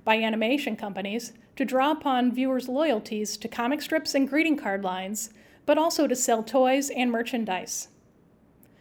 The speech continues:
The nineteen eighties would see the debut of quite a few Christmas animated specials adapted from comic strips,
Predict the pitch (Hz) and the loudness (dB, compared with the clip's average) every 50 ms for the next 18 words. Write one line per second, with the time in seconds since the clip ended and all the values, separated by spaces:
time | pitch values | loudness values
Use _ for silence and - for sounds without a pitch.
0 | _ _ _ - 254 262 240 262 269 277 262 254 247 269 330 349 302 285 - 247 | _ _ _ 0 2 4 4 2 2 2 2 4 4 4 4 4 2 2 0 -2
1 | 233 - - 247 240 233 226 190 214 214 233 233 240 247 247 226 220 220 - - | -4 -2 -2 -2 -2 -2 0 0 0 -2 0 -2 0 2 2 2 2 -2 -2 0
2 | 302 277 262 269 - - 370 381 370 - - 262 240 - 240 220 220 - - 233 | 0 0 0 0 6 8 8 8 8 6 -2 -4 -2 -2 -4 -4 -4 -4 -2 -2
3 | 226 233 233 247 240 247 262 254 - - 214 202 208 - 214 208 - - 247 - | 0 0 0 0 0 0 -2 -4 -2 -2 -2 -2 -2 -4 -6 -6 -6 -8 -4 -2
4 | 233 208 208 208 226 208 - 240 226 233 - - 311 330 311 226 - - - - | 0 -2 0 0 -4 -4 -2 -4 -4 -4 -4 -2 0 0 0 -2 -2 -6 -8 -8
5 | 190 185 - - - - - | -8 -8 -8 -10 -14 -16 -16